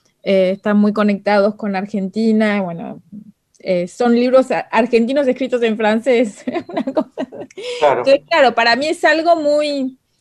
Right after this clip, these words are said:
Speaker 1: muy particular la traducción al castellano. Me gusta estar en diálogo con los traductores, poder opinar y eso, lo que, bueno, no, no siempre es,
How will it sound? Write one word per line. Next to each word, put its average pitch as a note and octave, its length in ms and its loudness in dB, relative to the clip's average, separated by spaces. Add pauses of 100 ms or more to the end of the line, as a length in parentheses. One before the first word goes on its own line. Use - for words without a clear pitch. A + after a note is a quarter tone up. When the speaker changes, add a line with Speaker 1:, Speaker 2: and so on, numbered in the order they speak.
(640)
Speaker 1:
muy C4+ 140 0
particular C4+ 640 2
la G#3 180 2
traducción G3+ 420 -2
al G#3+ 80 -4
castellano. B3 880 -2
Me A3+ 140 -2
gusta C4 240 -4
estar B3+ 260 0
en B3 180 4
diálogo A#3+ 540 2
con G#3 160 -2
los G3+ 120 -2
traductores, A3 720 -2
poder G3+ 260 -4
opinar G#3+ 640 -2
y G3+ 100 -2
eso, G#3 200 -8
lo G3 120 -8
que, G3+ 120 -8
bueno, G3+ 300 -4
no, G#3 180 -4
no A#3 140 -6
siempre A#3 340 -4
es, A#3+ 160 -6